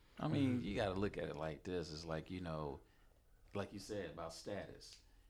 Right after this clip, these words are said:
Speaker 1: You know, you could have the dude laying on the bench downtown Elkhart, homeless dude. You think he has nothing, but that dude has more heart than the person that's driving a Tesla S or a Tesla X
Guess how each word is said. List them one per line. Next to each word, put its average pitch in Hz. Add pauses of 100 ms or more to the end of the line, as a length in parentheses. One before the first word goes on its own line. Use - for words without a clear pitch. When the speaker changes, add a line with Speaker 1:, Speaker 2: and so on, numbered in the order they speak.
(120)
Speaker 1:
You 113
know, 104
you 196
could -
have 113
the -
dude 117
laying 113
on 107
the 101
bench 104
downtown 101
Elkhart, 78
homeless 110
dude. 87 (580)
You 113
think 110
he 104
has 90
nothing, 90
but 82
that 113
dude 92
has 87
more 101 (120)
heart 101
than 90
the 82
person 95
that's 85
driving 98
a 78
Tesla 101
S 98 (160)
or 80
a -
Tesla 98
X 101